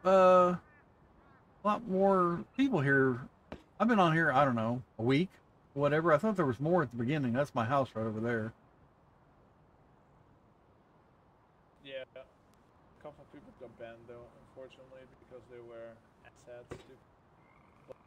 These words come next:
Speaker 2: but yeah, sure there will be more people joining in the upcoming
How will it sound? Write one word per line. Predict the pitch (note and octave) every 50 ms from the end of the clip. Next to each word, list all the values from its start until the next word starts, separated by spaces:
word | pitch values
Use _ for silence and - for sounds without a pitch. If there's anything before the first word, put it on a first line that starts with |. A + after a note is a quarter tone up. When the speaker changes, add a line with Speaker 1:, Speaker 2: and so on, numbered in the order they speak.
| _
Speaker 2:
but | - B2+ B2 B2 A#2+ B2 _ _ _ _ _ _ _ _ _ _ _ _ _ _ _ _ _ _ _ - C3+
yeah, | C#3 C#3+ D#3 D3 D3 - _ _ _ _ _ _ _ _ _ _ _ _ _ _ _ _ _ _ _ _ _ _ _ -
sure | - C#3 C3+ C3 - _ _ - B2+
there | C3 B2
will | A#2+ A#2+ A2+ - -
be | B2 A#2+ A#2+ A#2 A2+ _ _ _ _ _ _ _ _ _ _ _ _
more | C3 B2+ B2+ A#2+ -
people | C3 B2 A#2 _ B2 A#2 A#2+ B2+
joining | A#2 A#2 A#2 A#2 A#2 A2+
in | A2+ A#2 _ _ _ _ _ _ _ _ _ _ _ _ _ _ _ _ _ - B2 A#2+
the | B2 B2
upcoming | A#2+ _ _ - - _ - B2 A#2+ A#2 - -